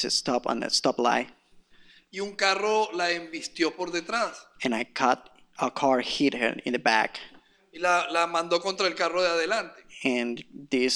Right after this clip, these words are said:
Speaker 1: sent her to the, the car in front of her.
Speaker 2: Y el cinturón de seguridad le, le, le apretó el, muy fuerte el, el seno, de, seno izquierdo.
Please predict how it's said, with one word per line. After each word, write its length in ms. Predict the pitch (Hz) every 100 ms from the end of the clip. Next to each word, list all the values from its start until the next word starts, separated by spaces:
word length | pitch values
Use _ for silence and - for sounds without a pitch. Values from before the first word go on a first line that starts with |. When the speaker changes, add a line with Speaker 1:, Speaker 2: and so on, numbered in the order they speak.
| -
Speaker 1:
sent 320 | - 143 127
her 120 | 127 123
to 180 | -
the, 180 | 127 120
the 160 | 123 127
car 320 | - 123 123
in 80 | 120
front 280 | - 131 120
of 100 | - -
her. 300 | 117 117 - - - - - -
Speaker 2:
Y 140 | 202 208
el 100 | 196
cinturón 380 | 214 202 190 202
de 80 |
seguridad 400 | 214 226 196 185
le, 320 | 190 214 208 185
le, 260 | 175 175 156
le 120 | 170
apretó 500 | 156 160 156 165 165
el, 540 | 180 196 185 151 151 139 139
muy 140 | 156 170
fuerte 420 | 185 190 185 196
el, 240 | 180 165 160
el 80 | 135
seno, 440 | - 220 196 175 165
de, 400 | 151 135 127 127
seno 300 | 156 156 175
izquierdo. 680 | 165 - - 202 165 160